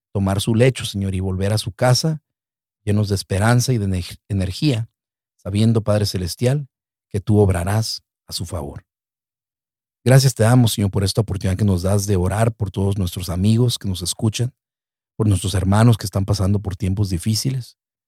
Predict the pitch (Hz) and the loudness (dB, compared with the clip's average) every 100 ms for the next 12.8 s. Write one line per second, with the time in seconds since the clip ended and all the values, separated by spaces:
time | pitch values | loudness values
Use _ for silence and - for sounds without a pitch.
0 | _ _ _ _ _ _ _ _ _ _ | _ _ _ _ _ _ _ _ _ _
1 | _ _ _ _ 113 110 117 107 95 - | _ _ _ _ 4 6 8 6 4 2
2 | 117 120 131 117 _ _ _ 104 104 101 | 4 6 4 0 _ _ _ 4 4 4
3 | 104 113 107 104 101 107 101 - - 98 | 4 4 6 4 4 0 -2 -6 -18 -20
4 | _ _ - 107 104 98 110 127 - 120 | _ _ -2 -2 0 2 4 2 4 4
5 | 107 95 - - 92 - 107 107 95 90 | 6 4 0 -2 0 2 4 4 2 2
6 | - 120 131 123 _ _ _ _ - 104 | 4 6 6 4 _ _ _ _ -2 2
7 | 98 101 104 - 104 - - 98 92 87 | 4 6 6 4 2 2 0 0 2 0
8 | 90 - 90 - - - _ _ _ _ | -2 -4 -6 -6 -10 -16 _ _ _ _
9 | _ - 120 - 127 - 110 107 117 113 | _ 0 2 6 4 4 2 4 6 6
10 | 117 113 101 - 98 107 113 92 - 92 | 6 6 2 0 2 4 4 2 0 -6
11 | - _ _ _ _ _ _ _ _ - | -10 _ _ _ _ _ _ _ _ -2
12 | 98 90 90 - 117 151 160 | 0 2 -2 2 4 4 2